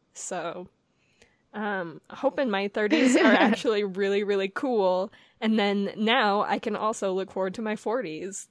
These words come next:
Speaker 1: thanks to, you know, like, some pretty cool lady role models that I needed.
Speaker 2: I didn't even know I needed, but I needed them, and I love them.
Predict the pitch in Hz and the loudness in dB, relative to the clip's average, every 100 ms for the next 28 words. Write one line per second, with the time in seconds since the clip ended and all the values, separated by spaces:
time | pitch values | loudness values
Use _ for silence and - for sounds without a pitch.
0 | - 175 190 - 196 180 180 - _ _ | -10 -8 -8 -8 -6 -4 -6 -12 _ _
1 | 208 185 165 208 202 202 180 - 202 196 | -6 -6 -6 -8 -6 -6 -6 -8 -6 -6
2 | - _ - 208 247 220 240 254 247 262 | -8 _ -6 -6 -4 -4 -4 0 0 -2
3 | 294 196 151 160 151 165 175 202 - 202 | -2 -4 -4 -8 -10 -10 -10 -12 -6 -6
4 | 175 175 220 180 156 85 180 - _ _ | -4 -4 -4 -6 -6 -10 -10 -14 _ _
5 | _ _ _ 247 277 302 277 294 294 277 | _ _ _ -8 -8 -8 -8 -8 -8 -8
6 | 269 262 254 247 233 214 208 233 247 247 | -8 -6 -6 -4 -4 -4 -6 -4 -2 0
7 | 254 254 262 240 202 190 190 190 190 214 | 0 2 2 2 2 0 -4 -4 -6 -4
8 | 208 214 220 208 202 190 185 196 220 | -4 -2 2 2 2 -2 -6 -6 -12